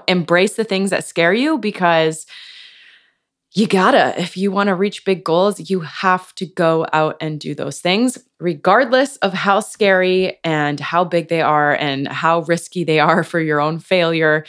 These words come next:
And yeah, so I'm super excited, and I will definitely be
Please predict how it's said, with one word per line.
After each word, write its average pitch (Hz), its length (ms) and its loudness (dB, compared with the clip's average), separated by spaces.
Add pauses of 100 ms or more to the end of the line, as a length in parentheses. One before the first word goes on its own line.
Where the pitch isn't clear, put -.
(260)
And 139 500 -2
yeah, 175 260 2 (200)
so 165 520 2 (500)
I'm 190 160 0
super 185 280 -2
excited, 175 840 -4
and 156 580 0
I 160 120 0
will 160 120 -2
definitely 165 680 -4
be 143 500 -2